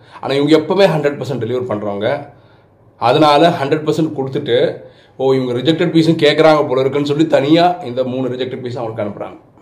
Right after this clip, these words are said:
<coughs> ஓகேவா?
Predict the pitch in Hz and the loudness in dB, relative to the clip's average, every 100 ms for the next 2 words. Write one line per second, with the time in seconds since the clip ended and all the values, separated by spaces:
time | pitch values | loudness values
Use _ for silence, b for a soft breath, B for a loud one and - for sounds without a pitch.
0 | - _ _ _ _ _ _ - b b | -20 _ _ _ _ _ _ -20 b b
1 | b _ - - - - - 139 104 101 | b _ 0 0 -4 -8 -10 -6 -6 -6
2 | 101 104 _ | -8 -10 _